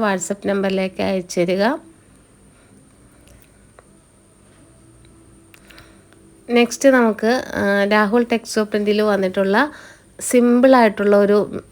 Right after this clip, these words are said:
അജ്രക് പ്രിന്റ് നോക്കാം. അപ്പോൾ ഈ ഒരു പ്രിന്റ് വെച്ചിട്ട്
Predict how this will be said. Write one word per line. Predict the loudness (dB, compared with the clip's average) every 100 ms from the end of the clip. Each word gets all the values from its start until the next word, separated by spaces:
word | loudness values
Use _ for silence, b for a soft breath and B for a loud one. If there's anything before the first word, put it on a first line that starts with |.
| -8 -4
അജ്രക് | -2 -2 -6 -4
പ്രിന്റ് | -4 -2 -2
നോക്കാം. | -2 -4 -6 -6
അപ്പോൾ | -4 0
ഈ | 2
ഒരു | 2
പ്രിന്റ് | 2 2 2 0
വെച്ചിട്ട് | 0 -2 -6 -4 -6